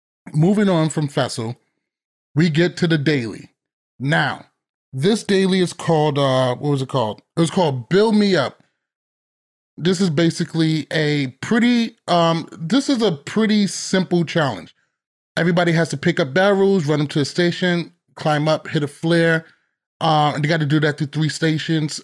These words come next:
and then bring it on home. I really like it. It's, it's sometimes the simplest things are the best things, especially with eliminations, like hall brawl. Put two people in a hall, run at each other.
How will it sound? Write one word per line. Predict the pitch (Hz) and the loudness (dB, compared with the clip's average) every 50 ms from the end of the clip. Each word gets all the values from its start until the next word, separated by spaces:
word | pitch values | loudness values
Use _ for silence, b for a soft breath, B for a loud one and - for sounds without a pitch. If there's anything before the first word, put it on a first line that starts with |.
| - | -6
and | - 151 147 143 139 139 139 | -4 -2 0 0 0 0 0
then | 151 143 139 139 135 | 0 0 0 -2 -2
bring | 120 147 151 143 | -2 -2 0 0
it | 143 143 | 0 0
on | 139 131 131 | 0 0 -2
home. | 120 139 131 104 85 b b b b b b _ _ _ _ _ _ _ | -2 -2 -4 -4 -6 b b b b b b _ _ _ _ _ _ _
I | - 165 | -4 -2
really | 147 143 160 208 233 233 247 | 0 2 2 4 4 4 4
like | 220 208 180 175 170 - | 4 2 2 0 0 0
it. | 180 180 165 - - _ - | 0 0 0 -2 -8 _ -2
It's, | 170 165 139 - - - - - _ | -2 -2 -2 -4 -8 -10 -12 -12 _
it's | 101 117 151 - | -10 -8 -8 -4
sometimes | - 214 220 220 - 226 226 214 214 214 214 - - - _ _ | -2 0 0 0 0 0 0 0 0 0 -2 -4 -6 -12 _ _
the | - 139 147 139 | -6 -4 -4 -4
simplest | - - - 180 170 - 175 180 170 175 - | -4 -2 -2 -2 -2 0 0 0 0 0 -2
things | 180 180 175 170 156 147 - - | 0 0 2 0 0 -2 -4 -2
are | 151 151 139 | 0 0 2
the | 131 135 | 0 0
best | 113 139 127 120 - - | -2 -2 -4 -4 -6 -8
things, | - 101 90 82 - b b b b b - | -12 -12 -12 -14 -16 b b b b b -10
especially | 135 - 220 247 262 - 226 | -6 -2 -2 0 0 2 2
with | 208 208 | 2 2
eliminations, | 185 170 170 165 160 143 143 147 123 - - - - - - | 2 2 2 2 2 0 0 -2 -2 -6 -10 -12 -14 -10 -8
like | 123 127 - | -8 -8 -8
hall | - - 170 156 147 | -6 -2 0 0 0
brawl. | 135 110 113 90 - - - _ _ _ _ _ _ _ _ _ _ _ _ _ - - - _ _ _ _ _ _ | 0 -2 -6 -10 -10 -12 -20 _ _ _ _ _ _ _ _ _ _ _ _ _ -18 -18 -18 _ _ _ _ _ _
Put | - 254 285 294 | -2 -2 -2 0
two | - 262 240 214 | 2 0 2 2
people | - 226 214 - 208 202 196 180 - - - - | 2 0 0 2 2 2 2 2 0 -4 -4 -2
in | 185 196 | 0 2
a | 214 175 | 2 2
hall, | 156 160 147 143 143 147 143 143 - - _ _ | 2 2 2 2 2 0 0 -2 -6 -14 _ _
run | 120 127 127 131 143 165 175 170 160 151 | -6 -4 -2 0 2 2 2 4 4 4
at | 139 135 | 2 2
each | 127 123 110 - | 0 -2 -4 -4
other. | 139 131 113 120 123 123 | -4 -2 -2 -4 -6 -6